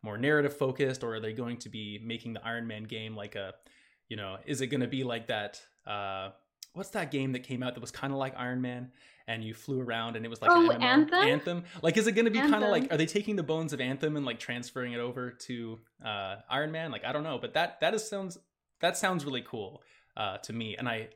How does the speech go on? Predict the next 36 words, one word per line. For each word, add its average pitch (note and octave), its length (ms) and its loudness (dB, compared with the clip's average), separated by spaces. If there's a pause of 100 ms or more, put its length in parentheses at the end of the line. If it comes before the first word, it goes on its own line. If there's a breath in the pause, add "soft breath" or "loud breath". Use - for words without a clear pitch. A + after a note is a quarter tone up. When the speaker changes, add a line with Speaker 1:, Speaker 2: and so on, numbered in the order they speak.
(180)
Speaker 1:
I B2+ 80 -2
just C3+ 180 -4
hope F3 280 2
it D#3+ 40 -2
doesn't D3+ 220 -2
get, B2+ 220 -4
like, A#2 240 -6
the B2+ 240 -6
E A#2+ 120 -2
A A#2 40 -6
treatment A#2 400 -8
of, G2+ 260 -8
oh, D#3+ 140 0
you B2+ 100 -2
better A#2+ 480 -4
have A2+ 140 -4
all A2 40 -4
these A2 160 -10
microtransactions G#2 1040 -8
and, F#2 160 -14
like, - 220 -18 (380 soft breath)
you G2+ 80 -8
know, F#2+ 220 -8 (360)
all A2 140 -2
that G2 180 -2
kinda F#2+ 160 -8
crap, - 340 -6
because G#2 500 -10 (200)
I D#3 120 4
want D3+ 260 0
some G#2 140 -12
good A#2 180 -8
Marvel G2 260 -8
games. - 380 -16 (1300)
Speaker 2:
And C4+ 200 4
we're, F#4 120 0